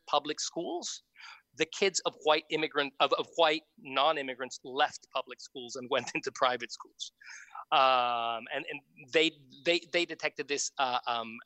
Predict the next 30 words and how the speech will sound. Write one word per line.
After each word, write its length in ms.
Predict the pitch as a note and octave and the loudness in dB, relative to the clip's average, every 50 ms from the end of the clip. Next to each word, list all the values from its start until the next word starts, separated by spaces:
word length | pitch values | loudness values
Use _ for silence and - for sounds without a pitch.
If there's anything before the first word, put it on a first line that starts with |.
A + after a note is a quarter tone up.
| A#2+ | -4
um, 320 | A#2 A2+ G#2+ G#2+ G#2+ G#2+ - _ _ _ _ - | -4 -4 -6 -8 -14 -20 -20 _ _ _ _ -8
it, 180 | - D3+ C3+ - D3 | -6 -6 -6 -6 _
this 180 | D3+ E3 - - | -6 -6 -4 -4
was 120 | D#3 B2+ | -4 -4
a 60 | C#3+ C3 | -4 -4
study 320 | - - D#3 C#3 C#3 C3+ | -2 0 0 0 -2 -2
done 380 | B2 C3 B2+ B2 A#2+ A#2+ B2 A2+ - - - - _ D3+ | 0 2 4 4 4 2 -2 -6 -12 -16 -20 -18 _ -10
in 200 | C#3 B2 B2+ A#2 | -8 -8 -8 -8
the, 480 | A#2 A#2+ A#2 A#2 A2+ A2 A2+ A#2 A#2 - - | -8 -10 -10 -10 -10 -8 -8 -8 -6 -4 -2
uh, 200 | A2+ G#2+ G2+ G2+ - _ _ - - | -2 -2 -2 -4 -10 _ _ -20 -12
late 240 | - C#3+ D3 C#3+ D3 D3+ | -6 -2 -2 0 2 2
nineteen 380 | C#3 C3 B2+ - - C3 A#2+ | 2 2 0 -2 -4 -4 -2
nineties. 560 | A#2+ A#2 A#2 A#2 A#2 A2+ A2 G#2 G2+ - - - - - - - - - - | 0 0 0 0 -2 -4 -8 -10 -10 -10 -10 -10 -12 -16 -16 -14 -8 -4 -2
Um, 540 | B2+ A#2 A2 G#2+ G#2 G#2 G#2 G#2 G#2 G#2+ F#2+ F#2 F#2 G#2+ - - | 0 0 0 0 -2 -6 -8 -10 -10 -10 -12 -14 -16 -16 -6 -2
a-, 220 | - C3 B2+ - D#3+ | 0 2 2 4 4
and, 140 | D#3+ F3+ F#3+ | 4 4 2
and 100 | G3 - | 2 2
so 100 | - G3 | 2 0
you, 140 | G3 G3 G#3+ | 0 -2 -4
you 140 | G3+ F#3+ G3 | -4 -4 -2
can 160 | - F3+ F3 | 0 0 2
see 460 | - - - - G#3+ G#3+ G#3+ G#3+ G3+ | 2 2 2 2 0 -4 -8 -10 -8
this, 500 | D#3+ E3+ E3+ E3 D3 - - - - - _ _ _ _ _ _ - - | -6 -6 -6 -4 -4 -6 -8 -10 -12 -16 _ _ _ _ _ _ -8 -6
uh, 420 | C#3 C3+ B2+ A#2+ A#2 A2+ A2+ A2+ A#2 - - | -4 -4 -4 -4 -6 -8 -10 -10 -12 -10 -12
um, 200 | B2 A#2 A2+ A2+ - - - C#3 | -12 -12 -12 -16 -18 -20 -18 -14
th-, 140 | C#3 C3+ - - | -14 -14 -10 -2
this, 240 | D3 D#3 D3 - - | 2 2 4 2 2
this 200 | C#3+ D3 D3+ - | 2 0 0 0
dissatisfaction 1040 | - F3 D#3 - - C#3+ C#3 C#3 - - - A3+ A3 A3 F3+ - - - D3 C3+ B2 _ _ _ - | 0 0 2 2 2 0 0 -2 -6 -6 -2 0 0 0 0 -2 -8 -12 -12 -14 -16 _ _ _ -10
with 120 | D#3 C#3 | -10 -8